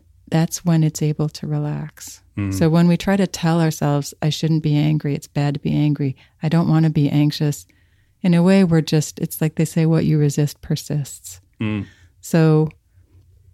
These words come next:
Speaker 1: yeah, the, it, Carl Rogers said, "The curious paradox is that when I accept myself completely just the way I am, then I'm free to change."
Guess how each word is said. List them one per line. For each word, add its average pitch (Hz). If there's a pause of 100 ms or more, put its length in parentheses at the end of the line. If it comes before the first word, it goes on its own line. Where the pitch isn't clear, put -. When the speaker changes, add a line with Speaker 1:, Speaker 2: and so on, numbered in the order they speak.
(480)
Speaker 1:
yeah, 160
the, 156
it, -
Carl 165
Rogers 151
said, 151
"The 160
curious 156
paradox 151
is 151
that 156
when 160
I 151
accept -
myself 151
completely 160
just -
the 165
way 156
I 147
am, 147 (520)
then 160
I'm 147
free 151
to 147
change." 151